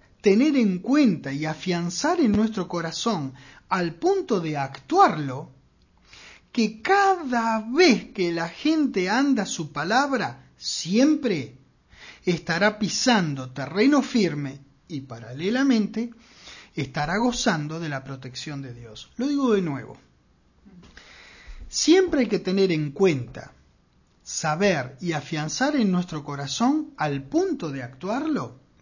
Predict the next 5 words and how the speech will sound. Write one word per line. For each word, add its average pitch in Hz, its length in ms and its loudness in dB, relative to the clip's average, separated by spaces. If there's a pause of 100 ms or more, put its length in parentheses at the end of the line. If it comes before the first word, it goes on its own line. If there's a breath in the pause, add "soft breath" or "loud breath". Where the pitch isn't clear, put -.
(680 soft breath)
que 220 280 -2
cada 415 420 2
vez 277 260 0
que 202 220 0
andemos 202 920 2